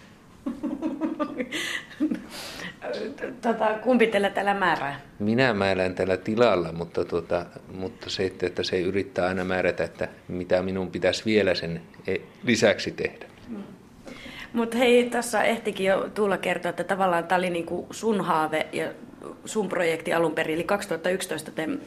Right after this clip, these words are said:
Speaker 1: tän Viskaalin tila ostitte. Kerro vähän niistä taustoista, että mi-, mitä sulla liikkui mielessä?
Speaker 2: No, mulla on leipomopuolen tausta, on tehnyt sitä jo kaksikymmentäviisi vuotta toisessa polvessa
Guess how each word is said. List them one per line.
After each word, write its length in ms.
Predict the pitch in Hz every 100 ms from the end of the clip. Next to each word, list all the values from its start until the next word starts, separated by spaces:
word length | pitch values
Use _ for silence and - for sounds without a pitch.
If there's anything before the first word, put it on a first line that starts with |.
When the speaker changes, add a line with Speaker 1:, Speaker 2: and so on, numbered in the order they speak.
| -
Speaker 1:
tän 160 | 180
Viskaalin 460 | 175 175 - 151 147
tila 280 | 160 151 - -
ostitte. 640 | - 180 175 - 160 - 165 - - - -
Kerro 280 | - 226 180
vähän 180 | 170 170
niistä 220 | 170 170
taustoista, 520 | 165 160 160 - 160 -
että 200 | - - - -
mi-, 160 | - -
mitä 300 | 185 202 190
sulla 380 | 180 170 170 165 - -
liikkui 380 | - 175 170 160
mielessä? 480 | 165 147 143 - - - - - - 123
Speaker 2:
No, 40 |
mulla 220 | 120 131
on 200 | 131 135
leipomopuolen 880 | 135 127 135 135 117 104 104 101 101
tausta, 480 | 101 110 104 - 95
on 120 | 87
tehnyt 320 | 87 95 107 95
sitä 320 | - 87 90
jo 120 | 90
kaksikymmentäviisi 840 | 95 92 - 90 - 95 101 - -
vuotta 380 | 90 82 - 78
toisessa 500 | - 90 92 - 90
polvessa 480 | 87 87 85 -